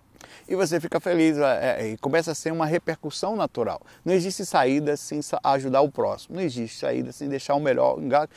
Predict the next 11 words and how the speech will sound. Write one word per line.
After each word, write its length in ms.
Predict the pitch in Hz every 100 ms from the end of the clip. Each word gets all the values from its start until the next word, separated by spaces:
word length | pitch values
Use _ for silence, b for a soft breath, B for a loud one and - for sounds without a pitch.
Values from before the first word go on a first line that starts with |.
| B B
no 120 | -
próximo 420 | - 170 196 -
não 80 | 185
é 40 | 175
só 300 | - 165 147
gente, 380 | 135 143 -
não, 200 | 120 107
é, 160 | 117 127
é 80 | 131
o 60 | 131
cachorro, 720 | 117 - 143 143 135 127